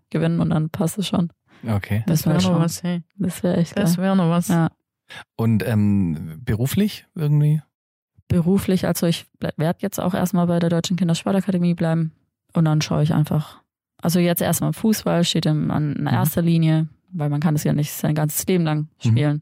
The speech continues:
Speaker 1: Genau, und dann wird sich dann zeigen,
Speaker 2: Okay.
Speaker 1: in welche Schiene ich reingehe.
Speaker 2: Und, äh, die, da arbeitest du dann auch in Berlin? Also in,
Speaker 1: Genau, genau.
Speaker 2: okay.
Speaker 1: Ich bin im Homeoffice, also von,
Speaker 2: Okay.
Speaker 1: von zu Hause.
Speaker 2: Genau, Köpenick halt.
Speaker 1: Ja.
Speaker 2: Genau.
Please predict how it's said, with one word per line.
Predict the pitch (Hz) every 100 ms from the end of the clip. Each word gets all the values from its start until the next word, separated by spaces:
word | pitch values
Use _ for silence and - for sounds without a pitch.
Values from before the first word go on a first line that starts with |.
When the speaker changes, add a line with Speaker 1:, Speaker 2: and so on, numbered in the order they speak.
| - - - - _
Speaker 1:
Genau, | - 147 147
und | 151
dann | 147 151 147 147 156
wird | 160
sich | - 180
dann | 151
zeigen, | 147 - 165 151 _ _ _ _ _ _
Speaker 2:
Okay. | 101 - 101
Speaker 1:
in | 156
welche | 156 160
Schiene | 160 160 160
ich | -
reingehe. | - 175 175
Speaker 2:
Und, | 107 107 104
äh, | 120 110 104 110 120 101 165 - _ _ _ _ _
die, | 110 104
da | - 107 117
arbeitest | 117 117 110 -
du | 110
dann | 107
auch | 123
in | 104
Berlin? | 101 92 87 85 82
Also | 76 98 98
in, | 95 95 90
Speaker 1:
Genau, | 95 82 80
genau. | -
Speaker 2:
okay. | 170 165 87 - _ _
Speaker 1:
Ich | - 165
bin | 170
im | 165
Homeoffice, | 160 156 - 160 175 -
also | 180 - 175
von, | - 170 160 160 - 123
Speaker 2:
Okay. | 98 95
Speaker 1:
von | 87
zu | 165
Hause. | 170 165 175 _ _ _ _ _
Speaker 2:
Genau, | 101 90 90
Köpenick | - 95 90 87 -
halt. | 85 85 -
Speaker 1:
Ja. | 175
Speaker 2:
Genau. | 98 82